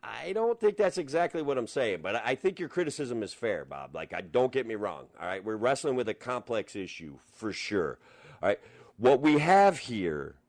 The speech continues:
is a company that says, "If that was our area, we would deliver it." What we also have is the agreement between Spectrum and New York State to deliver rural b-,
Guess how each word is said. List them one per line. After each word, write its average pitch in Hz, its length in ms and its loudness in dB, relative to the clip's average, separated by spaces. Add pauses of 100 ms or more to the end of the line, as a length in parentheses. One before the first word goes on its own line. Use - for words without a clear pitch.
(260)
is 113 140 0
a 117 60 -2
company 143 400 2
that 113 200 0
says, 113 600 2
"If 143 240 4
that 135 340 2
was 170 240 2
our 156 320 4
area, 92 640 2 (420)
we 131 160 4
would 131 300 4
deliver 110 640 2
it." 65 180 -10 (960)
What 113 200 4
we 110 100 0
also 170 440 2
have 117 520 2 (320)
is 113 220 0
the 110 200 -2 (180)
agreement 113 640 0
between 110 460 -4
Spectrum 175 720 -4 (140)
and 117 160 0
New 120 80 2
York 143 220 2
State 92 560 -2 (520)
to 143 100 -6
deliver 120 460 4
rural 113 360 4
b-, 104 160 2